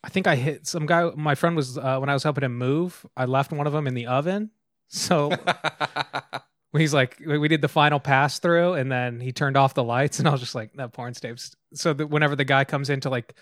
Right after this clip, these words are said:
Speaker 1: the apartment manager comes in to, like, repaint or whatever, or, like, check out the new carpet, there's just a, some weird nineties tranny porn in the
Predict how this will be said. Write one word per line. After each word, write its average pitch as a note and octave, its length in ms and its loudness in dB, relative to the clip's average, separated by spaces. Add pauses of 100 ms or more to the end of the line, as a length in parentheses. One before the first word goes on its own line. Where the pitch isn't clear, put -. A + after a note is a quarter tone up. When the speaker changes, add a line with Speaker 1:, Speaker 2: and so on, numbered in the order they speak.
(680)
Speaker 1:
the E3+ 200 4
apartment C#3+ 360 6
manager D3+ 200 2
comes D3+ 200 0
in D3 120 0
to, D3 80 -2
like, B2+ 160 0
repaint C3 480 -4
or D3 100 -2
whatever, C#3+ 640 -2
or, - 60 -14
like, B2+ 220 -2 (200)
check - 220 -4
out C3+ 100 -2
the C3 80 -6
new B2+ 120 -2
carpet, C3+ 480 -2 (460)
there's C3 200 -6
just - 260 -6
a, B2+ 120 -2 (260)
some C#3+ 240 -4
weird C3+ 380 2
nineties B2 640 -2
tranny C3 380 -6
porn C#3 260 -10
in B2+ 80 -10
the A#2 180 -12